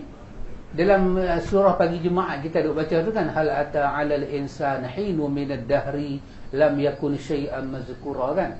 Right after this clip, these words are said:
Depa ni golongan ni, "Innama nut'imukum liwajhillahi la nuridu minkum jazaan wala syukura." Sesungguhnya kami bagi orang makan, kami tak mau jaza, kami tak mau balasan dan tak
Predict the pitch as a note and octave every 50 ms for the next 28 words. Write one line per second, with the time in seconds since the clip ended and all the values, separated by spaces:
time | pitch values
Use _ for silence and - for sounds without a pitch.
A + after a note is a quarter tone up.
0 | - - - - - - C3 D#3 E3 E3 F#3 F#3+ G3+ G#3 G3 F3 F#3 F#3 F#3 F#3
1 | F#3+ G3+ G3+ G3 F3+ - F#3 F3 F3 F3 F3 F3+ F3+ F3+ F#3 F3+ F3 E3+ E3+ E3+
2 | F#3 F#3 F#3 - E3 D#3 - E3 F3 F#3 F#3 F#3 F3+ F#3 - G#3+ A3 A3+ A#3 A#3
3 | - - - - - B2+ C3+ D#3+ D#3+ E3 G3 G3 F#3+ - C#3+ D#3+ D#3 E3 E3 E3
4 | E3 D#3+ D#3 D#3+ E3+ E3+ E3+ E3+ E3+ E3+ F#3 G#3+ B3+ D4 D#4+ D#4 D4 - - -
5 | - - - C3+ C#3 D#3 D#3 D#3 D#3 D3+ D3 D3+ D#3 D3+ D3 E3 F3+ F3+ F3+ D#3+
6 | D3+ D#3 D#3 D#3 E3 E3+ E3 E3 E3 E3 D#3 D3 C#3+ B2+ A#2 D3 C#3 C#3 C3 B2
7 | D#3+ D#3+ E3+ F3+ F#3+ F#3+ G3+ A#3+ C#4 C#4 C4 - - - - - - - - -
8 | B2+ C#3 C#3 C#3 C#3 C3 B2 B2 B2 - - C#3 A#2 - - C#3 C3 B2+ B2 A#2+
9 | A#2+ A#2+ C3 C3 B2+ - - - - - - - - - - - - - - -
10 | - - - - - - - - - E3 C#3+ - E3+ D#3 D#3 D#3 D3 D3 D3 C#3+
11 | D3+ D3 C#3+ D3+ D3 C#3+ C#3+ C#3+ C3+ C#3 C#3+ C3+ B2+ C#3 C#3 C#3 C#3 C3+ C3+ -
12 | D3+ C3+ C3 C3+ C3+ - - - - - - - D3+ C#3+ D#3 D#3 D3 D#3 - C#3
13 | D3 C#3+ C#3 C#3 B2+ - D3 C3 B2+ - C#3 C#3+ D3 C#3 B2+ B2 - C#3+ C#3 C#3+
14 | C#3 - C3 A#2+ B2 C#3 C3 C#3 C3 C3+ C3 B2+ - - D3+ C#3 - A#2+ C3+ C#3
15 | C#3 - C#3+ C3+